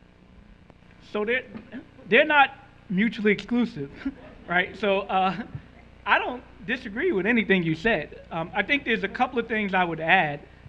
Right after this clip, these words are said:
and point out that it's important to understand the purpose of discrimination, right? We often th-, think of discrimination as something that is based on bigotry, psychological, ignorant people.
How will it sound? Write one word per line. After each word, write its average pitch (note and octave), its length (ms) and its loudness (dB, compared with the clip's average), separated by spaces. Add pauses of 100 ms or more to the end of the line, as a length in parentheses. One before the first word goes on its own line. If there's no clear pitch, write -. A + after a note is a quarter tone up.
(140)
and E3+ 180 -10
point G3+ 200 0
out F#3 240 2
that E3+ 200 -2 (920)
it's D#4 180 -4
important D#4+ 500 0
to C4+ 40 2
understand B3 560 0
the F#3+ 60 -2
purpose G#3 460 -2
of D#3 100 -6
discrimination, D3+ 760 -10 (760)
right? G3 220 2
We D4+ 180 2
often C#4+ 360 0
th-, - 160 -20
think A#3 220 2
of F3+ 100 -6
discrimination G3+ 720 0
as E3+ 120 -6
something G#3 380 0
that F3+ 200 2
is E3+ 180 0 (340)
based A3+ 320 2
on F#3 200 -2
bigotry, F3+ 640 2 (840)
psychological, G3+ 880 2 (240)
ignorant C#4 480 2
people. G#3+ 400 -4